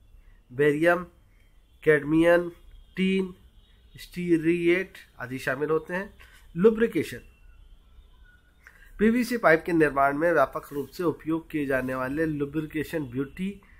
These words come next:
स्टीरिएट, ग्लिसराइज, मोनो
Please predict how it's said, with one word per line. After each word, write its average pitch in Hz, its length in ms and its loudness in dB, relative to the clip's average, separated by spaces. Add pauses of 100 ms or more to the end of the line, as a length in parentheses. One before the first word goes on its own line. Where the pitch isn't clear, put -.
(280)
स्टीरिएट, 170 960 0 (280)
ग्लिसराइज, 160 1700 2
मोनो 156 580 0